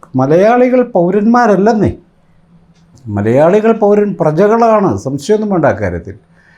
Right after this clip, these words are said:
മലയാളികൾക്കിടയിൽ ഉത്തമമായ പൗരബോധമുള്ള, വിവേചന ബുദ്ധിയുള്ള,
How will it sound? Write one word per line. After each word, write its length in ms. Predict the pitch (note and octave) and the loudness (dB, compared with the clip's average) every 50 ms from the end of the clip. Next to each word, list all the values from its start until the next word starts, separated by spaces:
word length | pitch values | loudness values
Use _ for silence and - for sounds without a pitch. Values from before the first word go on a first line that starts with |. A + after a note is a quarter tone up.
| _ _ _ _ _ _ _ A2 | _ _ _ _ _ _ _ -6
മലയാളികൾക്കിടയിൽ 1900 | G#2+ A2 B2 C#3+ D#3+ F3+ F#3+ G3+ G3+ A3 A3+ A3+ A3+ A3+ A3+ A3+ A3+ A3 G#3+ G#3+ A3+ A3+ A3 A3 A3 G#3+ F#3+ G3+ G3+ G#3 G#3+ G#3+ G#3+ A3 G#3+ G#3 G3+ | -4 0 2 2 2 2 2 2 2 2 0 0 -2 -4 -4 -4 -6 -4 -4 -2 -2 -2 -2 -2 -2 -2 0 0 0 0 -2 -2 -4 -4 -6 -4 -2
ഉത്തമമായ 960 | F3+ E3+ D#3 D#3 - - G3 G3+ G3 G#3+ A3 A3 G#3+ G#3 G3 G3 G3 G3+ G3+ | -2 -2 -2 -4 -4 -2 -2 0 0 0 0 0 0 2 0 2 2 2 0
പൗരബോധമുള്ള, 1300 | F3+ F3 G3 F3+ E3 E3 E3+ F3+ F#3 F3 F#3 F#3+ F#3+ F#3+ E3 F3 F#3 F3 E3+ C#3+ C3+ C#3 D3 D#3 G#3 C#4+ - - _ _ _ _ _ _ _ - | 0 0 0 0 0 0 0 0 0 0 0 0 0 0 0 0 0 -2 -2 -4 -4 -4 -2 -2 -4 -4 -8 -14 _ _ _ _ _ _ _ -8
വിവേചന 800 | C3+ C3 D3+ E3 F3 F#3 F#3 E3+ G3 F#3+ F#3+ F#3+ F#3+ F#3 F3 - - - | -6 -2 0 0 2 2 2 2 0 0 0 0 -2 -2 -4 -6 -10 -10
ബുദ്ധിയുള്ള, 840 | C#3 C3 B2 B2 A#2+ B2+ E3+ F3 F3 C#3 G#2 G2+ G#2 B2+ F3+ B3+ B3+ | -4 -4 -4 -4 -2 0 0 2 2 2 2 2 0 0 0 -2 -4